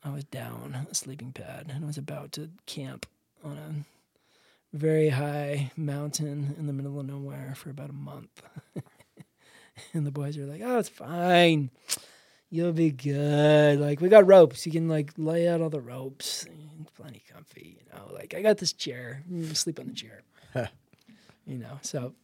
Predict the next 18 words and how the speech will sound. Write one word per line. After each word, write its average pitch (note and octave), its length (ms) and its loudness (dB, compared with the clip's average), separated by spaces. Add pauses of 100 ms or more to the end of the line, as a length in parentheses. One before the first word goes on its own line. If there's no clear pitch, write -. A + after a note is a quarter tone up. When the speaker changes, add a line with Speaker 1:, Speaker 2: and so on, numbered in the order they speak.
Speaker 1:
they F#3+ 120 6
were F3 100 8
trying E3 200 0
to D#3 40 -2
make C3 160 -8
me C#3 80 -14
feel B2 200 -14
better. A#2+ 540 -14 (160)
And, C#3 200 -18
um, C3+ 380 -18
my C3+ 100 -12
sleeping C#3 340 -6
pad C3 260 -14
was C3+ 120 -18
back A#2 500 -12
at C#3 140 -16
the - 120 -18
airfield, B2+ 640 -16